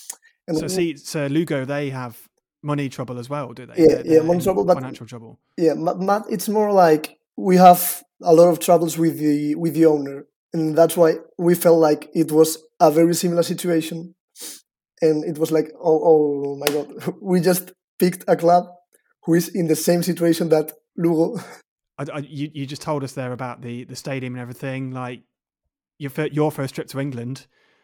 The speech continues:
Speaker 2: as well. Like, um, what do you think of the weather? And I saw you guys were sort of enjoying yourselves in the pub beforehand, weren't you? What do you think of the British beer?
Speaker 1: We, we were,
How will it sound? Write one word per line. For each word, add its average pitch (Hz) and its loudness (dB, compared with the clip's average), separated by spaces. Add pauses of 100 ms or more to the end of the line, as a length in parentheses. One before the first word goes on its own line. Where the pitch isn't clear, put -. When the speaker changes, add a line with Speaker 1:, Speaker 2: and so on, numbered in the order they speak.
(220)
Speaker 2:
as 123 -10
well. 135 -4
Like, 127 -8
um, 131 -8
what 139 -8
do 135 -6
you 135 -8
think 131 -8
of 139 -6
the 131 -6
weather? 123 -6
And 123 -8
I 135 -12
saw 143 -8
you 131 -8
guys 127 -10
were 131 -12
sort - -12
of 123 -12
enjoying 131 -6
yourselves 131 -10
in 127 -8
the 135 -8
pub 139 -6
beforehand, 127 -8
weren't 135 -8
you? 117 -10
What 131 -8
do 139 -12
you 127 -10
think 135 -12
of 131 -10
the 123 -10
British 135 -12
beer? 135 -8 (380)
Speaker 1:
We, 185 6
we 170 4
were, 160 6